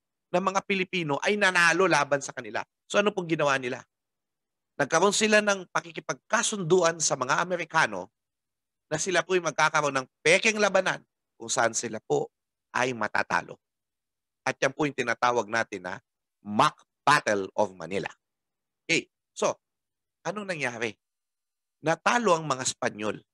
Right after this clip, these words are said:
sa mock Battle of Manila na ito. Akala ng mga Pilipino, na nakipagbarilan din sila sa mga Espanyol, pero y-, yun pala, sinabayan natin Amerikano, yun pala, lutong Macau na po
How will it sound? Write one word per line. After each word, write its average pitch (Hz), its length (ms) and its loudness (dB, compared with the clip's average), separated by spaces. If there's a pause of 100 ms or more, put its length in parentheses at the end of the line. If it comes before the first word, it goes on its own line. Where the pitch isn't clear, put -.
sa - 160 -6
mock 139 240 -4
Battle 113 400 0
of - 120 -12
Manila 98 360 -8
na 87 120 -14
ito. 101 280 -20 (920)
Akala 202 320 2
ng 196 160 0
mga 185 200 -2
Pilipino, 156 680 -4 (760)
na 143 160 -4
nakipagbarilan 143 880 2
din 139 160 0
sila 139 240 -4
sa 147 80 -2
mga 135 240 -10
Espanyol, 156 320 -6
pero 131 320 -4
y-, 131 160 -8
yun 139 240 -4
pala, 107 240 0
sinabayan 143 480 2
natin 131 240 0
Amerikano, 123 480 -4
yun 147 240 -4
pala, 110 240 -2 (400)
lutong 151 400 2
Macau 113 320 -2
na 92 80 -10
po - 240 -12